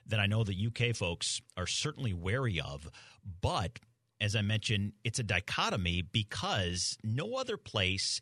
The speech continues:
and in no other sport is a team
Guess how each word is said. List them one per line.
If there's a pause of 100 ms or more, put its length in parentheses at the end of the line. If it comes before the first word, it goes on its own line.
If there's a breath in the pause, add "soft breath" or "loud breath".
(100)
and
in
no
other
sport (720 soft breath)
is
a (100)
team